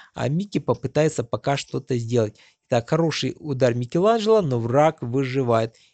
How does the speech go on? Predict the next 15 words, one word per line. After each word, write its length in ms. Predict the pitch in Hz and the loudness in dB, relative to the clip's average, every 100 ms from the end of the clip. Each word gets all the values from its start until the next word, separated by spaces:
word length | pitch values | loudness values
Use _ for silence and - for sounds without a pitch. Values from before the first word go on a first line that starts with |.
| - | -12
Интересно, 520 | 123 160 160 139 123 | -8 -2 -2 -2 -4
сможет 440 | 156 165 190 151 | -4 -2 -2 -4
ли 180 | 139 131 | -2 -2
Лео 420 | 120 117 165 185 | 0 0 2 2
выбить 400 | 135 131 143 139 - | 2 0 -2 -4 -4
с 80 | |
одного 340 | 127 120 123 135 | -4 -2 -2 -2
удара? 540 | 139 120 120 110 - - _ _ - | -4 0 2 2 -2 -10 _ _ -8
Да, 340 | 123 151 117 - | 4 6 6 2
Лео 380 | 131 139 120 | 0 4 4
выбивает, 640 | 117 135 160 226 254 285 277 _ _ - | 2 -2 -2 4 6 6 2 _ _ -8
а 140 | 123 | -4
бой 320 | 123 139 208 214 | -2 2 2 4
заканчивает 920 | 123 113 156 170 170 151 147 143 - | 2 2 2 0 -2 -2 0 -2 -4
Микеланджело. 960 | 135 135 - 127 127 151 147 120 113 | -8 -4 -2 0 4 4 4 2 -2